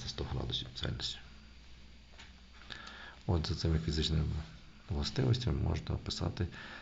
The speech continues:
фізичні властивості для води. Або взяти іншу речовину, нагадати для себе, як даються саме на крейда, наприклад, графіт, деревина, залізо, мідь,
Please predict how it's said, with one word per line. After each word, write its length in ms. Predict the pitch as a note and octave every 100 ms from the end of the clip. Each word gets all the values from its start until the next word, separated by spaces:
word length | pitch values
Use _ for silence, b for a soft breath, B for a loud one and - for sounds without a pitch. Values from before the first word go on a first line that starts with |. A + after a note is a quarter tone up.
| B -
фізичні 320 | F2 E2 E2+
властивості 520 | D2+ - E2 D#2 -
для 200 | C2+ D2
води. 540 | C#2 C#2+ B1+ - C2 - B B B B B B B B - -
Або 220 | E3 D3+
взяти 400 | A#2 - F2 -
іншу 320 | C#2+ D2+ D#2 B B B -
речовину, 380 | - F2 G2+
нагадати 540 | F2 D2+ - D#2+ D#2+ - -
для 80 |
себе, 400 | - - - B1 - B B B B B -
як 340 | D#2 D2+ F2
даються 440 | D#2 C#2 D2+ D#2 D2
саме 300 | - B1 B1
на 120 | D2 B1+ - -
крейда, 440 | D2+ C#2+ C2+ B1+
наприклад, 480 | - D2 - - C#2+
графіт, 760 | - C#2+ D2 - - B1 B1 - -
деревина, 800 | C2 C#2 C#2 C#2 C2 B1+ B1+ B1+ B1 - - - -
залізо, 640 | C2 B1+ B1+ C2 B1 - - - -
мідь, 460 | - B1 B1 B1